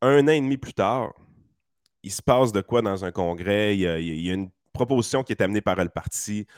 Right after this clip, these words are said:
On essaie d'aller séduire le vote des boomers avec cette proposition-là. C'est une proposition que je trouve complètement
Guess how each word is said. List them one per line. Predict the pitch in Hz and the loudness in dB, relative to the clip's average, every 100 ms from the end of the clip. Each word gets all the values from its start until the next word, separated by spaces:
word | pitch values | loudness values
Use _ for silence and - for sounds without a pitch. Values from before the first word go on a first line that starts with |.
| - - | -20 -6
On | 104 117 | -4 -2
essaie | 127 117 139 | -4 -2 -2
d'aller | 113 107 | 0 -2
séduire | - 120 101 92 110 107 | -4 -2 -2 0 2 4
le | 92 | 4
vote | 87 98 | 4 0
des | 95 87 | 2 -2
boomers | 90 87 85 95 | -2 -2 -2 -2
avec | 85 85 | -4 -6
cette | 76 | -8
proposition-là. | - 80 87 82 - 82 78 82 98 | -10 -18 -14 -12 -10 -8 -6 -4 -6
C'est | - | -8
une | 90 | -4
proposition | 110 117 107 - 113 | -4 -4 -8 -6 -6
que | - - | -6 -8
je | |
trouve | - 98 | -8 -4
complètement | 110 101 104 - | -2 0 -2 -4